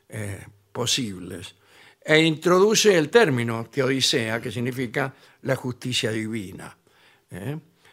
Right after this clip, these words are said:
Es una rama de la teología natural. En este escrito buscaba proporcionar una explicación racional al hecho de que Dios permita el mal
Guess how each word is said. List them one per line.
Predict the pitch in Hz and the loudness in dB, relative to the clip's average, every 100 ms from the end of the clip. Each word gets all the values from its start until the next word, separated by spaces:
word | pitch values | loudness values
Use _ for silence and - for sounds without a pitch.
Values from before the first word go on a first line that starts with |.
| _ | _
Es | 117 110 | -8 -2
una | 139 139 | 0 2
rama | 135 151 151 139 | 4 4 4 2
de | 123 | 0
la | 117 | -2
teología | - 127 120 - 139 | 0 0 0 0 0
natural. | 120 110 113 101 87 - _ _ _ _ | 0 -4 -6 -8 -10 -16 _ _ _ _
En | 143 | 2
este | 208 214 | 4 2
escrito | 214 226 196 - 175 165 143 | 0 -4 -4 0 2 2 -2
buscaba | 147 - 196 180 | -2 4 4 4
proporcionar | 170 160 160 147 - 151 185 185 | 2 0 0 0 0 4 4 2
una | 208 226 | 2 2
explicación | 202 - 156 156 - 185 160 | 2 -2 0 0 2 2 2
racional | 160 - 151 160 131 139 147 _ _ _ _ _ | 2 2 0 2 2 2 -4 _ _ _ _ _
al | - 156 160 | 4 6 8
hecho | 190 - | 6 6
de | 180 143 | 4 4
que | 147 | 2
Dios | 147 160 160 | 4 4 4
permita | 143 127 147 151 151 | 2 4 2 4 2
el | 135 | 4
mal | 123 117 113 131 | 2 0 0 -4